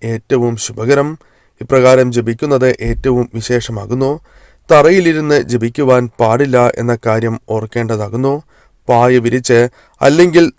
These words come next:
തുണി വിരിച്ചതിന് ശേഷം അതിന് മുകളിലിരുന്ന് ജപിക്കണം. ആ കാര്യം പ്രത്യേകം ഓർക്കുക. അതേപോലെ ശരീരശുദ്ധിയും മനഃശുദ്ധിയും അനിവാര്യമാണ് എന്ന കാര്യവും ഓർക്കേണ്ടതാകുന്നു. വിശ്വാസത്തോടെ മാത്രമേ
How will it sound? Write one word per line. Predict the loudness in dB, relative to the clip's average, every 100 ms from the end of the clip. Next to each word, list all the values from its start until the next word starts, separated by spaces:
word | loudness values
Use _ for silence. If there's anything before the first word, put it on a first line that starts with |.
| _
തുണി | -2 -2 -2
വിരിച്ചതിന് | -2 -4 -2 -2 -2 -2
ശേഷം | 0 -2 -2 -6 -6 -8
അതിന് | -4 -4
മുകളിലിരുന്ന് | -4 -4 -4 -2 -4 -4 -4 -6
ജപിക്കണം. | -8 -10 -4 -2 -4 -10 _ _ -6
ആ | -4
കാര്യം | 0 0 0 -4
പ്രത്യേകം | -6 -6 -4 -2 -2 -6 -10
ഓർക്കുക. | -12 -4 0 0 -2 _ _ -6
അതേപോലെ | 0 0 2 0 0
ശരീരശുദ്ധിയും | -2 -2 -2 -2 -4 -6 -4 -2 -4 -8 _ _
മനഃശുദ്ധിയും | -2 -2 0 -2 0 0 0 -2
അനിവാര്യമാണ് | -2 0 2 2 2 0 0 0 -2
എന്ന | -4 -6 -4
കാര്യവും | -4 -2 -2 -4 -8 -8
ഓർക്കേണ്ടതാകുന്നു. | -8 -8 -8 -8 -10 -8 -4 -4 -6 _ _ _ -6
വിശ്വാസത്തോടെ | -4 -2 0 0 0 0 2 2
മാത്രമേ | -2 -2 0 0